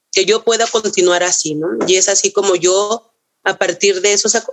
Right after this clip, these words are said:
de otros acontecimientos, pero específicamente recuerdo ese, y creo que hay una Susana antes y una Susana después, a partir de, de ese hecho, que lo que me catapulta.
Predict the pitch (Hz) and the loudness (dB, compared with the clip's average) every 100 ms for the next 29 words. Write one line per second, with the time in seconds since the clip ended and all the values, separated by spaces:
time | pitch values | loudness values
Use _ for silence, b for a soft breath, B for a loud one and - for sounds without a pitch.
0 | 196 196 220 285 - 320 294 220 214 214 | 0 2 0 -2 -2 -2 0 -2 -2 0
1 | 196 196 190 196 185 196 226 254 294 240 | 0 0 -2 -2 0 0 -2 -2 -2 0
2 | 240 254 247 - 233 226 233 226 220 311 | -2 -2 -2 0 0 0 2 2 0 -2
3 | - _ B B - 196 185 202 208 214 | -6 _ B B -8 -4 0 0 0 0
4 | 202 202 208 214 220 - 190 196 202 202 | 0 0 2 2 2 0 0 2 2 2
5 | 214 208 277 196 196 202 196 180 180 185 | 0 0 -2 0 0 2 0 2 2 2
6 | 180 - 196 233 - - 185 180 175 - | 0 0 0 0 0 -2 -4 -2 -4 0
7 | 185 170 185 185 170 151 _ - 175 185 | 0 0 0 2 2 0 _ -8 -2 0
8 | 180 190 180 180 202 247 269 - _ _ | 2 2 2 2 0 -2 -4 -14 _ _
9 | _ _ _ - 202 214 208 214 208 208 | _ _ _ -2 0 0 0 0 2 2
10 | 202 202 202 220 277 269 180 165 | 0 -2 -2 0 0 0 -4 -6